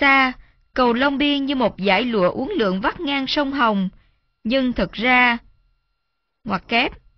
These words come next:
dải lụa, đóng ngoặc kép, ấy nặng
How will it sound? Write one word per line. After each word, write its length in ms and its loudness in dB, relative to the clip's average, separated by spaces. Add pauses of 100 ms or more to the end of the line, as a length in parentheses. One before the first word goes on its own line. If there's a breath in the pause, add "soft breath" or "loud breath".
(120)
dải 260 0
lụa, 400 0 (500)
đóng 200 -4
ngoặc 220 -6
kép, 260 -4 (560)
ấy 220 2 (100)
nặng 200 0